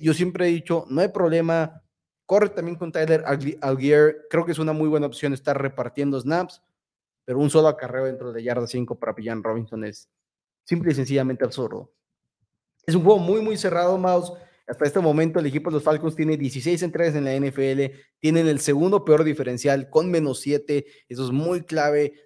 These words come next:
Las, la lesión de Grady Garrett, este, puede ser una muy, que les va a costar a la larga. Ese jugador de tackle defensivo creo que es muy importante no tenerlo.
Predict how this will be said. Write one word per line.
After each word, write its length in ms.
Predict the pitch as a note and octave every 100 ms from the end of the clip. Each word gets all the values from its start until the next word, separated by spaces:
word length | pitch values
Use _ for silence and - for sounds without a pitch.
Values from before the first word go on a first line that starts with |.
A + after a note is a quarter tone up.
| _ _ _
Las, 380 | C#3 C3 - -
la 180 | C3+ C3
lesión 280 | C3+ E3+ F3+
de 120 | D#3+
Grady 300 | C3+ D#3+ C#3+
Garrett, 400 | C#3 C#3+ C#3+ C#3
este, 680 | C3 - A#2+ A2+ A2 G#2+ G#2+
puede 180 | D3 D3+
ser 120 | D3
una 200 | D3 C#3
muy, 400 | B2 C#3+ D#3 D#3
que 140 | -
les 260 | C3 C3 A#2+
va 120 | C#3
a 100 | C#3+ - _ _
costar 400 | - D3 - D3+
a 60 | D#3
la 100 | D#3
larga. 520 | C3+ C3+ C#3+ D3 E3 - _ -
Ese 260 | C3 C3+
jugador 400 | A#2+ C#3 C3 C3+
de 80 | C3+
tackle 300 | C3 C3+ C#3
defensivo 360 | B2+ A#2+ A#2 C3+
creo 160 | C3
que 80 | B2
es 60 | B2
muy 180 | B2+ C#3
importante 560 | C3+ B2 A#2+ B2 A#2+
no 140 | A#2 A#2
tenerlo. 640 | A2+ C#3 E3 D#3+ E3 D#3+